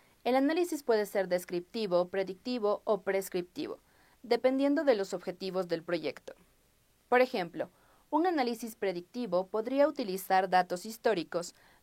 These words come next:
para prever futuras tendencias de ventas.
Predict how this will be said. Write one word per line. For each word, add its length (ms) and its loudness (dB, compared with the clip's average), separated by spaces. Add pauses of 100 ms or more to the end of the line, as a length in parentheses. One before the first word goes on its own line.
para 220 6
prever 360 0
futuras 500 -2
tendencias 580 -4
de 100 0
ventas. 540 -8